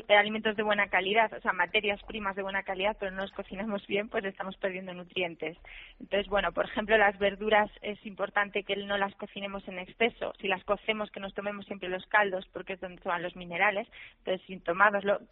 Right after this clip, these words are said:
cocinar al vapor, en ensaladas también crudas, también es bueno porque mantienen todas sus propiedades. Luego la carne y los pescados intentar no quemarlas en exceso, porque cuando lo quemamos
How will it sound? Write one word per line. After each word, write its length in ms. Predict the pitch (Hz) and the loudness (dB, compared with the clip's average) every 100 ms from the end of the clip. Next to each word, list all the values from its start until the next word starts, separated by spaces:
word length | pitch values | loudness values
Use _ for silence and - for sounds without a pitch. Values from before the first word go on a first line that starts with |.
| - | -4
cocinar 400 | 190 202 202 196 | -4 2 4 6
al 60 | |
vapor, 540 | 175 165 - 214 202 196 | 6 4 6 6 6 4
en 160 | 180 185 | -2 -10
ensaladas 520 | 185 - 170 175 180 | -8 0 4 4 2
también 300 | 175 170 156 | -2 -4 -6
crudas, 480 | 160 208 226 185 190 | -6 -2 2 2 0
también 240 | 180 170 170 | -6 -8 -6
es 100 | 175 | -4
bueno 260 | 190 202 | -2 0
porque 280 | 170 175 175 | -2 -8 -6
mantienen 440 | 170 160 170 175 175 | -4 -4 -4 -6 -2
todas 200 | 170 - | -2 -2
sus 100 | - | -4
propiedades. 580 | 170 - 185 202 190 - - - - - - | -4 2 4 6 4 -4 -16 -18 -18 -10 2
Luego 220 | 226 233 | 6 8
la 160 | 214 | 8
carne 240 | 220 233 226 | 8 6 6
y 20 | |
los 160 | 220 214 | 2 2
pescados 520 | 214 208 214 214 226 | -2 2 6 6 6
intentar 580 | 220 208 214 214 220 214 | -2 -4 2 4 4 0
no 200 | 214 208 | -2 -2
quemarlas 500 | 202 196 196 196 190 190 | 0 4 4 4 0 -4
en 80 | 185 | -10
exceso, 540 | 190 - 233 - 190 | -10 -2 -2 -2 -8
porque 280 | 185 - 170 | -8 -8 -6
cuando 260 | - 180 175 | -4 -4 -2
lo 120 | 180 | -4
quemamos 520 | 180 185 190 202 214 | -2 -2 0 0 -4